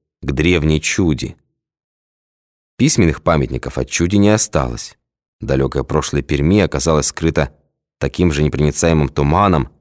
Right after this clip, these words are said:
как и история древней Скифии. На русском севере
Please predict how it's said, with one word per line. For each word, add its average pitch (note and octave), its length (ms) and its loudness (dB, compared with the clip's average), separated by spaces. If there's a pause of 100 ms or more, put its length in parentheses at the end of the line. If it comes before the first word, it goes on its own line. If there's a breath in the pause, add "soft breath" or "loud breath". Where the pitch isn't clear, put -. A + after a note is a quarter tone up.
(460)
как - 180 -8
и D2 60 -2
история E2 360 0
древней D2 380 0
Скифии. D2 680 -4 (1080)
На C#2 120 0
русском D#2 300 0
севере F#2 540 2